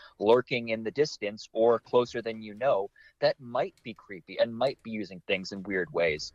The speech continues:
You know, one of the things that you and I talked about after we went off air was, you know, saying, you know who doesn't need to see all of the photos of your baby is your, you know,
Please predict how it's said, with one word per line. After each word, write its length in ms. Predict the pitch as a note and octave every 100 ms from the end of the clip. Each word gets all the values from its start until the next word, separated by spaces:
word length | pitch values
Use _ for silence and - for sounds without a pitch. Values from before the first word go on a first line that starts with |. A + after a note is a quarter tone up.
| _
You 120 | B2 A2+
know, 60 |
one 180 | A2+ B2+
of 60 | B2+
the 80 |
things 260 | - B2+ A#2
that 120 | F2
you 140 | G2 A2+
and 100 | G#2+
I 100 | G2
talked 360 | - B2 -
about 320 | A2+ G2+ F#2+ - _ _ _ -
after 360 | A2 - A#2
we 160 | A2 G#2+
went 180 | A2 G#2+
off 200 | G#2 - G2+
air 320 | B2+ F3 G#2
was, 360 | G2+ G2+ - -
you 80 | G#2+
know, 100 | G2+
saying, 320 | - A#2+ A2 _ _ _ _ _
you 140 | B2+
know 160 | C3+ C3+
who 200 | C#3 C3
doesn't 380 | B2+ A#2+ B2+ B2 -
need 340 | A2+ A#2+ A#2
to 80 | A2+
see 460 | - - A#2+ A#2 A#2
all 240 | G2+ A2+ A#2
of 60 |
the 80 | G#2+
photos 480 | - A#2 A2+ A2 G2+
of 260 | G2 G2+ A2
your 160 | G#2+
baby 480 | G#2+ B2+ D#3 G2+ G#2
is 360 | A2 A2 G#2+ -
your, 360 | G#2+ A2 G#2 G#2+
you 80 | A#2
know, 160 | G#2+